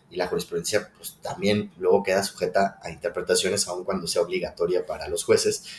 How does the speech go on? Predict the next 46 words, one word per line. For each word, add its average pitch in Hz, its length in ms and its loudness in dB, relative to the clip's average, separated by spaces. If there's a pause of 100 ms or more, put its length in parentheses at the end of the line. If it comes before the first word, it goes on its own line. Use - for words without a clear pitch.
Entonces, - 240 -12
lo 90 100 -4
que - 100 -2
ahora 98 160 10
voltean 98 420 4
es, 98 180 2
a 87 40 -6
ver, 87 140 0 (300)
este 113 280 4
criterio 120 720 6
surge 123 720 4
de 90 380 4
estos 110 580 2 (560)
motivos 131 720 4
o - 100 -10
de 80 60 -6
estos - 280 -4
argumentos 139 720 4 (160)
planteados 92 400 2
por - 140 2
las 110 140 4
partes, 147 500 4 (280)
y, 120 260 0
pues, - 180 -4
que 92 80 -2
de 90 80 -2
alguna 98 240 0
manera, 98 480 4
si - 160 -2
son 90 240 -2
similares 120 560 6
a - 80 -6
tu 180 120 -12
caso 107 260 2
o - 20 4
lo 110 80 2
que 117 80 -6
sea, 131 240 2
pues, 87 140 -4
deberán 92 280 4
de 92 60 -4
ser 92 200 0
tomados 87 340 -4
en - 60 -18
cuenta 82 340 -10
por, 85 220 -4